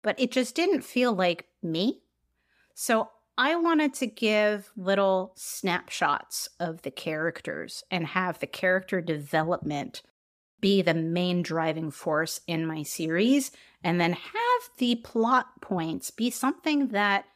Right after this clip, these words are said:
the reader kind of pieces together in the background. So you, you have this idea of family that is absolutely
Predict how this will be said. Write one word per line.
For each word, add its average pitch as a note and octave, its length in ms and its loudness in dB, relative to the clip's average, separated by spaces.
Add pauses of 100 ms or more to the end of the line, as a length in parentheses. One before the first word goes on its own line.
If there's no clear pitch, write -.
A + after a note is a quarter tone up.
(200)
the G3 100 0
reader C4 340 0
kind G#3+ 360 0
of - 180 -6
pieces F#3+ 480 -4
together D#3+ 640 -2
in D#3 340 -6 (300)
the D3 100 -4
background. C#3 640 -4 (880)
So - 180 -4
you, A3+ 280 0
you G#3 200 2
have D4+ 440 0 (120)
this A3 300 -2
idea F#3 720 -2 (100)
of D#3+ 480 -2
family F#3 800 -2 (440)
that F3 240 0
is E3 240 -4 (140)
absolutely F#3+ 960 -4